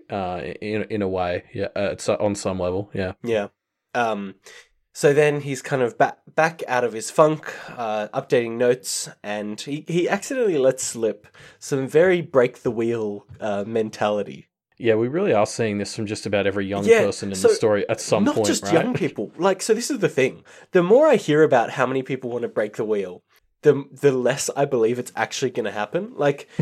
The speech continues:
Speaker 2: so obviously we first heard about it with, with, with Eamon and, and Rose Senior, right? That, that came out probably, I mean, that was around the time of Black Lamb's Blood as well, so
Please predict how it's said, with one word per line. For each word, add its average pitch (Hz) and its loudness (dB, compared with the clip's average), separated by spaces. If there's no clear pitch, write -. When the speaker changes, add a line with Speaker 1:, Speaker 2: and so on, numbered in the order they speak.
Speaker 2:
so 214 6
obviously 226 4
we 208 4
first 196 4
heard 156 4
about 139 6
it 120 0
with, - -2
with, 123 -2
with 127 2
Eamon 123 2
and, 110 -4
and 110 -6
Rose 110 2
Senior, 104 -6
right? 98 -4
That, 123 -4
that 120 -2
came 113 -2
out 107 -6
probably, 196 4
I 175 6
mean, 170 2
that 160 6
was 123 2
around 117 -2
the 107 -6
time 107 -4
of 95 -14
Black - -8
Lamb's 98 -8
Blood 98 -10
as 98 -12
well, 92 -12
so 98 -12